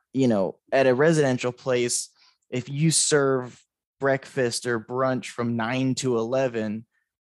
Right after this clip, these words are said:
eighty-five percent of your residents are gonna come right at nine.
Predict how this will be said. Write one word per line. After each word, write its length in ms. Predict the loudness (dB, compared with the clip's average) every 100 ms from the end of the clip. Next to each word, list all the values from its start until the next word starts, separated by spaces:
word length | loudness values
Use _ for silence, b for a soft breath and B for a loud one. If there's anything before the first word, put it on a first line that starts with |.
| _ _ _ _ _ _
eighty-five 600 | -2 0 0 0 0 0
percent 380 | -4 -6 -4 -6
of 140 | -8 -4
your 120 | -4
residents 540 | -2 -2 -2 -4 -6
are 80 | -10
gonna 180 | -10 -10
come 540 | -4 0 2 2 -2 -6 _ _
right 320 | -4 2 2
at 120 | 2
nine. 380 | -4 -8 -12 -16